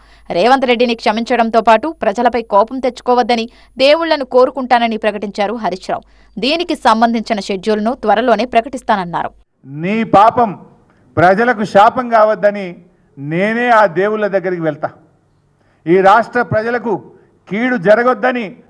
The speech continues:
Speaker 2: ఆ భగవంతుని నేను వేడుకుంటా. అన్ని దేవాలయాలకు వెళ్తా,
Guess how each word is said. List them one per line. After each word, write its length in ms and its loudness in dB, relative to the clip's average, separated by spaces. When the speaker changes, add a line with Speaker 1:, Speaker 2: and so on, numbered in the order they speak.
Speaker 2:
ఆ 120 4
భగవంతుని 600 0
నేను 180 -4
వేడుకుంటా. 500 -4
అన్ని 280 -2
దేవాలయాలకు 680 2
వెళ్తా, 380 -2